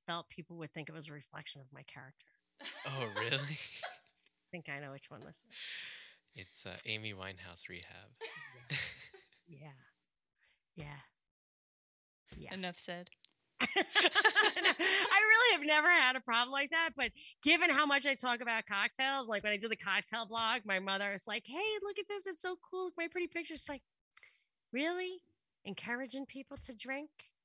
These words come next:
Speaker 1: Is that really what you're doing with yourself now?" <laughs> I'm like, "Okay." So I was a little hesitant. Like, my mom would hear this, and then she'd be like, "Rehab? That's your favorite song?"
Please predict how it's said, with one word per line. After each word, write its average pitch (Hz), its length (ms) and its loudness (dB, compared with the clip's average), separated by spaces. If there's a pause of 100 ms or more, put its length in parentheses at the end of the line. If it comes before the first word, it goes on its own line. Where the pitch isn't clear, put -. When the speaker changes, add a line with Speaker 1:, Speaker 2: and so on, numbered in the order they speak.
(560)
Speaker 1:
Is 165 100 -10
that 208 220 -4
really 247 340 -6
what 254 180 -12 (240)
you're 233 120 -6
doing 254 300 -6
with 254 160 -14
yourself 254 340 -12 (100)
now?" 262 180 -14 (400)
<laughs> - 160 -8
I'm 330 80 2 (100)
like, - 160 -2 (720)
"Okay." 277 360 -16 (1000)
So - 180 4
I 320 280 8
was 311 100 2
a 311 40 -2
little 330 220 4
hesitant. 254 500 4
Like, 226 140 0
my 220 140 0
mom 254 480 4
would 233 120 0
hear 190 280 -2
this, 180 720 -2 (400)
and 214 220 0
then 196 760 2 (480)
she'd 202 320 -8
be 196 160 -6
like, 180 240 0
"Rehab? 262 720 2 (400)
That's 226 300 4
your 277 100 -2
favorite 277 440 0
song?" 311 600 -2